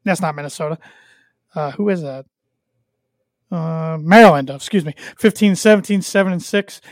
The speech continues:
twenty-two and twenty-three. Uh, Penn State, fourteen seventeen, seven and six, twenty-one twenty-three.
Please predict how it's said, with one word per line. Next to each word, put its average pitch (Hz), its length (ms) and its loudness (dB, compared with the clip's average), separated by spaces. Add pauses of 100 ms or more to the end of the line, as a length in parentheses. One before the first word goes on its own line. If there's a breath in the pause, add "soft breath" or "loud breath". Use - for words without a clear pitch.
(140 loud breath)
twenty-two 196 340 -2
and 180 100 0
twenty-three. 160 600 -6 (420 loud breath)
Uh, 147 200 -4
Penn 202 180 0
State, 160 320 -6
fourteen 202 400 0
seventeen, 202 600 -2 (240 soft breath)
seven 190 300 2
and 170 80 -4
six, - 240 -6
twenty-one 175 500 -4
twenty-three. 147 600 -10